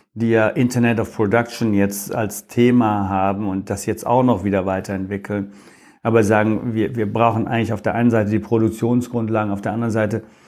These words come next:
brauchen wir die, die wirklich informatischen, Informatikgrundlagen, um das auch zu gestalten und zu wissen, einen digitalen Schatten, wie bilde ich den eigentlich ab?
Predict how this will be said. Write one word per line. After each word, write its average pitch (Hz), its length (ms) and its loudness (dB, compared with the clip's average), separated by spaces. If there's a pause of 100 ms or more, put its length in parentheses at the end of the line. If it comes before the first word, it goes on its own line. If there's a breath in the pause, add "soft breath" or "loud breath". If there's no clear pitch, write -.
(200 loud breath)
brauchen 107 340 0
wir 107 400 4
die, 110 500 -2
die 110 280 -2
wirklich 117 280 -4
informatischen, 117 1000 -2 (600)
Informatikgrundlagen, 117 960 2 (500 loud breath)
um 127 240 4
das 117 220 0
auch 107 180 0
zu 120 140 -2
gestalten 110 500 0
und 101 120 -4
zu 113 180 -2
wissen, 120 400 0 (280 loud breath)
einen 117 100 0
digitalen 113 560 2
Schatten, 117 400 -4
wie 104 60 0
bilde 120 240 4
ich 120 100 -4
den 110 200 -2
eigentlich 107 440 -4
ab? - 240 -2